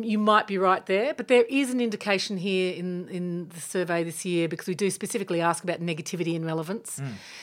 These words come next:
Speaker 1: that a lot of people, I mean, you know, we, we do find our news more negative than news consumers in other countries find their news. I mean, we're right up there with sort of the U K, and they've been dealing with Brexit and a whole bunch of ugly issues, you know.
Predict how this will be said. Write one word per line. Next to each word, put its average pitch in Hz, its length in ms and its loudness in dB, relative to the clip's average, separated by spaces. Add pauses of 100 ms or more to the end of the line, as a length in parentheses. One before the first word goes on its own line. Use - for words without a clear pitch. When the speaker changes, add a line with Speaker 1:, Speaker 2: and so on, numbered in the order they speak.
(380)
Speaker 1:
that 226 200 6
a 208 60 -2
lot 196 300 8
of - 100 -4
people, 165 340 -2
I 170 60 0
mean, 175 240 -2
you 190 80 -4
know, 156 160 -2
we, 185 220 0
we 185 160 0
do 175 240 0
find 165 420 -2
our 160 100 0
news 160 320 -2
more 170 200 0
negative 165 400 0
than 160 160 -2
news 160 160 -4
consumers 156 440 -6
in 151 60 -6
other 156 140 -4
countries 165 500 -6
find 156 240 -4
their 151 140 -2
news. 170 420 -4
I 165 60 2
mean, 170 160 -2
we're 170 140 2
right 165 220 4
up 165 160 -2
there 160 200 2
with 147 120 -2
sort - 280 -6
of 151 80 -4
the 151 80 0
U 156 100 -2
K, 156 320 -2
and 147 100 -4
they've 160 160 -4
been 156 100 -6
dealing 151 260 -4
with 147 120 -8
Brexit 156 400 -2
and 147 80 -10
a 143 40 -6
whole 175 120 -2
bunch 156 200 -4
of 156 80 -8
ugly 143 280 -4
issues, 135 380 -8
you 165 60 -8
know. 165 160 -8